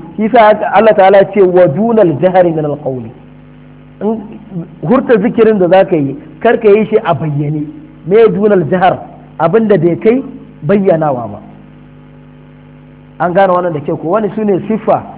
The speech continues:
ta zikiri da Ubangiji Allah Maɗaukakin Sarki ya karantar da wannan al'ummar. In dai za ka yi zikiri, haka za ka yi. In kuma ka zo kana hauka, kana dukan kirjin ka, wance ka yi zikiri har a kira ka mahaukaci, to wannan dai Annabi sallallahu alaihi wasallam bai faɗi wannan ba.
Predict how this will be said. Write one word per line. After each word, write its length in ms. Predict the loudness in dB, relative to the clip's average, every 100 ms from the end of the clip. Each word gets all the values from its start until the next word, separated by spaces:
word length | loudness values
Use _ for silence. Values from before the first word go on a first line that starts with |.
| -20 -12 -2
ta 100 | 0
zikiri 420 | 0 -4 -4 -4
da 80 | -6
Ubangiji 480 | -6 -6 -4 -4 -2
Allah 260 | 0 0
Maɗaukakin 440 | 0 -2 -4 -4 -4
Sarki 300 | -4 -4 -2
ya 80 | -2
karantar 360 | 0 -2 -2 -2
da 80 |
wannan 340 | 0 0 -2 -4
al'ummar. 320 | -6 -8 -8 -6
In 180 | -6
dai 100 | -2
za 120 | 0 0
ka 60 | -2
yi 40 |
zikiri, 280 | -4 -6 -4
haka 220 | -2 -4
za 140 | -6 -8
ka 80 | -10
yi. 80 | -20 -20 -20 -20 -20 -20 -20 -14
In 120 | -8 -4
kuma 180 | -2
ka 100 | 0
zo 100 | 2
kana 280 | 2 2 2
hauka, 340 | 2 0 0 -2
kana 200 | 0 0
dukan 300 | 0 -2 -6 -6
kirjin 340 | -8 -8 -6
ka, 60 | -4
wance 180 | -4 -6
ka 160 | -6
yi 60 | -6
zikiri 280 | -6 -6 -2
har 160 | -2 -2
a 100 | -6
kira 240 | -2 -2
ka 100 | 0
mahaukaci, 580 | 0 -2 -2 -8 -10 -10 -12 -20 -20
to 80 | -10
wannan 320 | -6 -2 -2
dai 120 | 0 -2
Annabi 280 | 0 -2
sallallahu 0 |
alaihi 40 | -2
wasallam 180 | -4 -4
bai 80 |
faɗi 180 | -6 -6
wannan 300 | -6 -6 -8
ba. 120 | -12